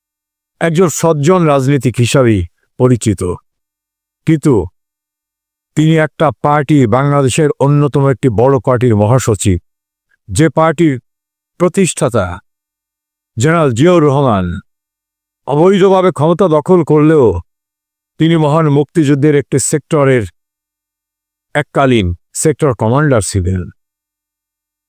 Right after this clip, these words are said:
তার দলের মহাসচিব, তিনি মনে হয় যেন পাকিস্তানের প্রধানমন্ত্রীর সঙ্গে সাক্ষাৎ করছেন, এমন উচ্ছ্বসিত।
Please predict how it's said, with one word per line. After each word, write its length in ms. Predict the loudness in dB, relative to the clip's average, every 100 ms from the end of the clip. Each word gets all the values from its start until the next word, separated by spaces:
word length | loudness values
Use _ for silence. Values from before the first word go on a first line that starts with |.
| -2
তার 240 | 0 0
দলের 380 | 2 2 4 2
মহাসচিব, 640 | 2 0 0 -4 -2 -6 _ _ _ _ _ _ _
তিনি 180 | 0 2
মনে 260 | 2 2 2
হয় 180 | 0 0
যেন 320 | 0 0 -2 -6 _ _ _ -4
পাকিস্তানের 760 | -4 -2 -4 -2 -2 0 -2
প্রধানমন্ত্রীর 760 | 0 0 2 0 0 -2 -2 -2
সঙ্গে 460 | 0 0 0 -2 -6 _
সাক্ষাৎ 460 | -8 -8 -6 -6 -4
করছেন, 440 | -2 -2 0 -4 -4 -18 _ -4
এমন 380 | 0 0 2
উচ্ছ্বসিত। 580 | 0 -2 0 0 0 -4